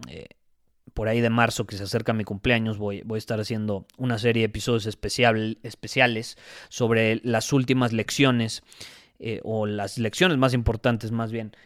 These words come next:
que aprendí los últimos diez años. Y entonces, haciendo esta introspección, eh, si yo te contara cuántas malas decisiones he hecho, eh, te sorprendería. He tomado muy malas decisiones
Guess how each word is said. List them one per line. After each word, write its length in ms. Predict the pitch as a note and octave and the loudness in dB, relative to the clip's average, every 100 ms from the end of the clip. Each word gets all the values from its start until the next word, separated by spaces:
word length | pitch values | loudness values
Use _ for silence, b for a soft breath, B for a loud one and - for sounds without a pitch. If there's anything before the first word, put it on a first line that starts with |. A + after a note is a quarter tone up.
| b - | b -4
que 100 | A2+ | -2
aprendí 340 | G#2+ A2+ A#2+ | 0 2 2
los 160 | A#2 B2+ | 2 0
últimos 380 | A#2+ A2+ G#2+ | 0 0 -2
diez 240 | G#2+ G#2+ - | -2 0 2
años. 360 | B2 G#2 F#2 - | 2 0 -8 -6
Y 100 | C#3 | -6
entonces, 320 | A#2 C3+ B2+ | -2 0 0
haciendo 280 | B2 D3 D3+ | 0 0 0
esta 180 | D3+ D#3 | 0 -2
introspección, 920 | C#3 A2+ A2 - G#2 - C#3+ B2+ A#2 B B B B B _ - | -2 -4 -4 -8 -4 4 6 6 0 B B B B B _ -14
eh, 240 | G#2 - | -12 -12
si 240 | - G2+ G2 | -14 -12 -2
yo 140 | B2 | 0
te 160 | C#3+ A#2+ | 0 -2
contara 400 | G2 G2 A#2+ G#2+ | -2 0 0 2
cuántas 260 | A#2+ A2 | 0 0
malas 280 | A#2 A#2 A2+ | 0 2 0
decisiones 720 | G#2 G2 A#2+ G#2+ F#2+ - - _ | -2 -4 -2 -2 -4 -8 -12 _
he 140 | A#2 | -4
hecho, 380 | G#2+ - C#3 F3+ _ _ _ _ _ _ _ _ _ _ - - - | -4 -4 -6 -6 _ _ _ _ _ _ _ _ _ _ -20 -20 -12
eh, 340 | G#2 F#2 - _ | -12 -10 -16 _
te 120 | - | -4
sorprendería. 800 | G#2 A2+ - G#2 G2 G2 F2 - _ _ _ _ _ - | -2 -2 -2 -2 -2 -4 -8 -16 _ _ _ _ _ -12
He 80 | |
tomado 380 | A#2+ A2+ A#2 A2 | -6 0 0 0
muy 380 | A2 C3 F3+ D#3+ | 2 6 8 10
malas 260 | C3 B2 A2 | 8 4 2
decisiones 680 | G#2+ B2 G#2 F2 - - | -2 -4 -4 -8 -16 -20